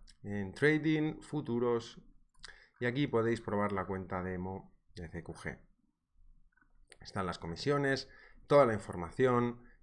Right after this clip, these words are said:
y demás. ¿Vale?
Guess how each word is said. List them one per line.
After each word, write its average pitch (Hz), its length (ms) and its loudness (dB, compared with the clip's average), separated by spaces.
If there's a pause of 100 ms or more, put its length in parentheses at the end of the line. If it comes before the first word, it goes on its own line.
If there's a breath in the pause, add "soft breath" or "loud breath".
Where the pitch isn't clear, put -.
(140)
y 104 80 -4
demás. - 1080 -4 (1400)
¿Vale? 135 260 -4